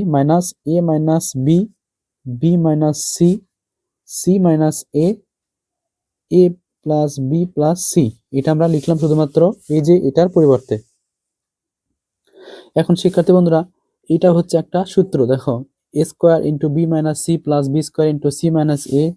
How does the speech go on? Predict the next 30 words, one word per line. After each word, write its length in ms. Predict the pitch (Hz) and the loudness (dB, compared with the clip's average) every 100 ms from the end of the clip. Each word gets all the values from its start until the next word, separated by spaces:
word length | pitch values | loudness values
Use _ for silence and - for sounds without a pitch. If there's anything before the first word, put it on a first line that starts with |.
| _ | _
প্লাস 220 | 147 143 135 | -2 0 0
সি 100 | 147 | -4
স্কয়ার 240 | - 165 151 | -4 -2 -2
into 160 | 143 | 0
এ 80 | 156 | 0
মাইনাস 280 | 151 143 135 | 0 0 0
বি। 120 | 143 214 - _ _ - _ _ - | 0 -2 -4 _ _ -20 _ _ -10
এটা 180 | - 165 | -4 -4
শিক্ষার্থী 520 | - 165 - 160 170 | -4 -12 -8 -4 0
বন্ধুরা, 300 | 170 160 151 | 2 4 2
এটা 200 | 156 156 | 0 -4
সমানও 300 | 151 160 160 | -2 0 0
লেখা 240 | 151 143 151 | 0 0 2
যায় 200 | 156 208 | 2 0
এই 140 | 175 143 | -2 0
যে 140 | 151 226 233 - | 0 -4 -8 -6
মাইনাস 300 | 135 139 160 - | -2 0 -2 -2
এ 60 | 139 | -2
মাইনাস 260 | 143 143 135 | 0 0 0
বি, 140 | 151 202 - _ _ _ _ | -2 -2 -8 _ _ _ _
বি 100 | 135 | 0
মাইনাস 220 | 151 147 143 | 2 2 -2
সি, 100 | 185 220 | -4 -6
সি 180 | - - 185 | -8 -2 2
মাইনাস 280 | 156 131 123 | 2 0 -2
এ। 80 | 101 _ _ _ _ _ _ _ 622 _ _ _ _ _ _ _ - - - _ | -6 _ _ _ _ _ _ _ _ _ _ _ _ _ _ _ -20 -20 -20 _
তাহলে 260 | - 170 165 202 - | 0 2 2 0 -4
আমরা 200 | 147 156 - | -2 -2 -2
এটাও 260 | 147 160 170 | -4 0 2
লিখি 300 | 151 - | 2 0